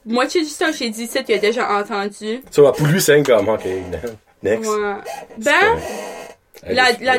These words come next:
Speaker 1: drugstore, oui, tu le, parce que ça, mais, euh, quand j'ai con-, j'ai les facultés affaiblies, là.
Speaker 2: Ok.
Speaker 1: Je suis meilleure quand j'ai les facultés affaiblies.
Speaker 2: Cool. Ben, gros merci d'avoir venu.
Speaker 1: Merci de
Speaker 2: Puis ben là,
Speaker 1: m'avoir
Speaker 2: l'année
Speaker 1: eu.
Speaker 2: prochaine, quand t'auras gagné, euh,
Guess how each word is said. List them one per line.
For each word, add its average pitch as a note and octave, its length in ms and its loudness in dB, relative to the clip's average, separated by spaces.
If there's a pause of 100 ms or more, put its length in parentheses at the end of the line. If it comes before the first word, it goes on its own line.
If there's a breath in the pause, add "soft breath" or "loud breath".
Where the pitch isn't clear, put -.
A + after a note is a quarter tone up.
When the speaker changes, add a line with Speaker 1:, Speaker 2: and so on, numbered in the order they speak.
(120)
Speaker 1:
drugstore, F#4+ 340 -4 (140)
oui, D4 220 -2 (200)
tu C4 120 -12
le, A3 260 -2
parce A#3 240 -2
que A#3+ 80 0 (160)
ça, - 220 -12 (100)
mais, A3+ 280 0 (380 loud breath)
euh, - 120 -16 (120)
quand D4+ 180 -4
j'ai A#3 220 -8
con-, A#3 320 -8
j'ai G3 420 -10
les - 20 -6
facultés - 680 -8
affaiblies, F#3+ 600 -12
là. - 80 -14 (240)
Speaker 2:
Ok. F2 100 -12 (320)
Speaker 1:
Je - 40 -20
suis - 140 -10
meilleure A3 320 -2
quand A3 80 -10 (100)
j'ai - 80 -8
les - 80 -8
facultés F#3+ 460 -16
affaiblies. G#3 460 -20 (580)
Speaker 2:
Cool. F#2+ 320 -8 (300)
Ben, B2+ 220 4
gros D#3 200 8
merci G3+ 240 4
d'avoir C3+ 320 6
venu. A2+ 320 -2 (100)
Speaker 1:
Merci A3 280 -6
de - 60 -14
Speaker 2:
Puis C#3+ 80 -2
ben C#3 80 8
là, C#3+ 60 8
Speaker 1:
m'avoir E3 220 8
Speaker 2:
l'année F#3+ 120 6
Speaker 1:
eu. A3+ 40 0
Speaker 2:
prochaine, G#3 280 8
quand F#3 120 6
t'auras C#3 160 6
gagné, D#3+ 520 6
euh, C#3 140 10